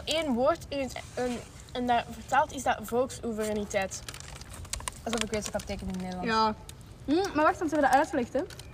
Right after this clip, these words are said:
Speaker 2: Ja, dat was
Speaker 1: Ik weet wel wat dat is nu, hè, maar
Speaker 2: de volk is de power.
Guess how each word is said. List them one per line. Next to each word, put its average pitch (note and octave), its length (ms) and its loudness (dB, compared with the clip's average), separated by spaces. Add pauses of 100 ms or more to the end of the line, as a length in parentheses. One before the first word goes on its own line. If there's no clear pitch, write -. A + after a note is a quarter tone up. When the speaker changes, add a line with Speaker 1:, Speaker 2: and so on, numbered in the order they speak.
(880)
Speaker 2:
Ja, B3 280 6
dat A#3+ 120 6
was B3+ 220 4 (500)
Speaker 1:
Ik A#3 120 -2
weet G#3+ 120 4
wel B3 100 8
wat C4+ 120 6
dat - 120 8
is C4 140 0
nu, G#3+ 100 2
hè, G3 160 2
maar G#3 200 4 (800)
Speaker 2:
de A#3+ 120 -2
volk B3 260 2
is A#3+ 120 0
de G#3+ 100 -2
power. G#3 300 -4